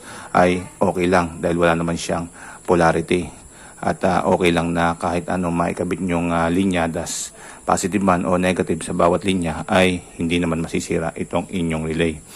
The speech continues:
So, ginaya lang natin yung nasa wiring niya. And then, ito ngayon ay lalagyan natin ng, ah, power supply galing dito sa ating baterya. So, ipit natin. And then, makakarinig kayo ng tick sound. Ayun, mga pare.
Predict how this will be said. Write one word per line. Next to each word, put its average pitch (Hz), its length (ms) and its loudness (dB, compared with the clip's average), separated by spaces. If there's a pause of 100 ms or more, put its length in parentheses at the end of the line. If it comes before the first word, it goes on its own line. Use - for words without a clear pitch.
(300)
So, 101 160 4
ginaya 95 320 6
lang 95 160 6
natin 87 400 2
yung 98 400 4
nasa 82 560 2
wiring 80 400 2
niya. 85 240 2 (460)
And 95 100 4
then, 90 400 4 (240)
ito 95 160 2
ngayon 90 320 4
ay 87 240 2
lalagyan 85 480 2
natin 85 240 2
ng, 90 260 2 (540)
ah, 85 400 2
power 92 240 4
supply - 480 2 (400)
galing 85 320 4
dito 80 220 -6
sa - 180 -2
ating 85 240 -4
baterya. 87 640 -2
So, - 160 -12
ipit - 320 -6
natin. 90 240 -4 (400)
And 95 160 2
then, 92 160 4
makakarinig 87 480 4
kayo 82 160 2
ng 95 560 2
tick - 160 -2
sound. 85 320 4 (480)
Ayun, 85 180 -6
mga 80 160 -8
pare. - 160 -10